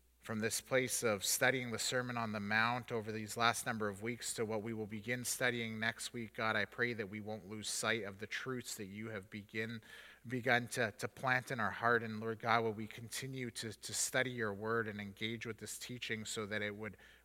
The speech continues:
would flourish and would it grow into exactly what you want it to be. A life that's situated on you as our rock, that serves as a,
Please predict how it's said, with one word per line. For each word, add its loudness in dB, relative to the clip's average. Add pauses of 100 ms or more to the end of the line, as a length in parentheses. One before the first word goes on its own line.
would 2
flourish 2
and -2
would 2
it -2
grow 2
into -4
exactly 2 (280)
what -2
you -4
want -4
it -10
to -10
be. -16 (1600)
A -6
life -2
that's -8
situated -4
on -6 (120)
you -4
as -6
our -4
rock, 0 (720)
that -6
serves 0
as -6
a, -2